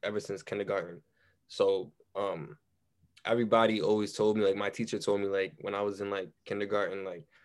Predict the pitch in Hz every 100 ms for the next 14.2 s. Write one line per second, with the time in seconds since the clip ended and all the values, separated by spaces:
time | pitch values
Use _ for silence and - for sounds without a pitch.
0 | _ _ - 110 104 113 - - 101 98
1 | 110 - 101 98 101 107 - 82 85 107
2 | 104 101 104 95 101 104 98 - _ _
3 | _ _ _ _ _ _ - 104 107 107
4 | 104 104 - _ _ _ _ _ _ _
5 | 113 123 - 139 143 127 127 - - 104
6 | 117 131 143 143 117 107 117 123 113 -
7 | 110 98 113 107 92 82 - 98 104 104
8 | 104 113 104 - 107 104 - - - 107
9 | 98 101 101 101 98 104 101 104 101 -
10 | _ _ _ 101 104 120 127 120 104 113
11 | 107 104 113 113 104 98 - 104 101 107
12 | 120 120 127 113 107 104 117 139 151 _
13 | _ _ _ _ - 85 104 101 95 101
14 | 92 -